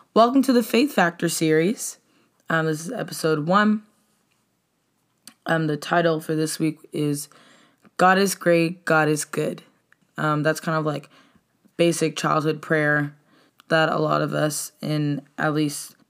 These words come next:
the Baptist Christian background have said or are familiar with or have heard or have been taught. And so that's kind of where I'm starting from, from when I was a kid. I, I come from a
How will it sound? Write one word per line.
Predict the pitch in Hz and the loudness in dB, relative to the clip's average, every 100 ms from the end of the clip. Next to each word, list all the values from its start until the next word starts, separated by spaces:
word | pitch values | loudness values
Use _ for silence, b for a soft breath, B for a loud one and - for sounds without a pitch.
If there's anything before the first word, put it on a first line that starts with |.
| - | -6
the | 151 | -4
Baptist | 147 143 147 - 151 147 - | -2 -4 -4 -4 -6 -6 -10
Christian | - 160 151 - 156 156 | -10 -8 -8 -6 -4 -2
background | 151 151 151 160 156 156 170 b b b b b _ - | -2 -2 -2 -4 -2 -4 -6 b b b b b _ 0
have | 175 170 170 170 - | 4 4 4 0 -8
said | - - 170 175 185 - | -8 0 2 2 0 0
or | 165 160 | 0 2
are | 160 156 | 0 0
familiar | - 160 160 160 | -4 -4 -2 -2
with | 156 165 185 | 0 -2 -2
or | 160 | -4
have | 156 151 | -4 -8
heard | - 160 160 165 | -4 -2 0 -2
or | 151 | -6
have | 156 | -8
been | - 147 | -6 -6
taught. | 143 - 151 151 185 - b b b _ _ _ - | -6 -4 -2 -2 -6 -16 b b b _ _ _ -8
And | 151 143 | -8 -4
so | 156 | -2
that's | 156 151 | 0 -2
kind | - 160 151 | -4 -6 -4
of | 143 143 - _ _ _ _ | -4 -8 -14 _ _ _ _
where | 165 160 | 0 0
I'm | 151 | 2
starting | 175 170 165 | 2 2 0
from, | - 147 143 143 | -4 -6 -6 -8
from | 151 160 156 | -8 -4 0
when | 156 | 0
I | 151 | 0
was | 151 143 | -2 -4
a | |
kid. | 143 147 - - _ _ _ | -8 -8 -10 -12 _ _ _
I, | 156 156 147 147 - _ | 0 0 0 -4 -8 _
I | 151 147 175 - | -6 -6 -8 -10
come | 170 160 | -8 -4
from | 170 160 147 | -2 -2 -2
a | - 151 143 143 | -4 -2 -4 -6